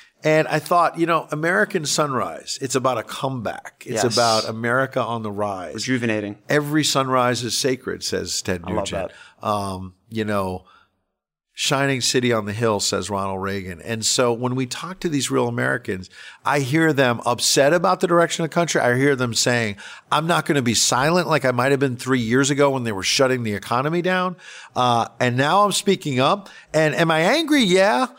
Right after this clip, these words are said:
Speaker 1: But I still believe in a place called America." And that's what those J six prisoners, they have every reason to feel beaten down and say, "I've
Speaker 2: And
Speaker 1: been
Speaker 2: give up.
Speaker 1: abandoned," and give up.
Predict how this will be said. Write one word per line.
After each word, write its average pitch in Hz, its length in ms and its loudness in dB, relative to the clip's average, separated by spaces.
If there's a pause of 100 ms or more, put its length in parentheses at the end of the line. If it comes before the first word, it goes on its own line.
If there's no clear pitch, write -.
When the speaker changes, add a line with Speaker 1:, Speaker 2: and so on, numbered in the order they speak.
(260)
Speaker 1:
But 147 120 6
I 151 120 6
still 180 400 4
believe 139 480 6
in 113 60 -2
a 101 60 -2
place 117 300 2
called 104 240 -2
America." 95 500 -2
And 131 140 -4
that's 220 220 0
what 233 100 0
those 185 220 2
J 151 160 4
six - 260 0
prisoners, 98 400 -4 (280)
they 196 80 6
have 240 120 6
every 220 320 2
reason 196 300 2
to 135 60 2
feel 151 200 2
beaten 127 360 -2
down 113 340 0
and 120 100 -4
say, 139 160 4
"I've 131 80 4
Speaker 2:
And - 60 -2
Speaker 1:
been 143 100 4
Speaker 2:
give 143 160 4
up. 135 80 4
Speaker 1:
abandoned," 120 380 0
and 113 160 -4
give 120 180 2
up. 127 340 0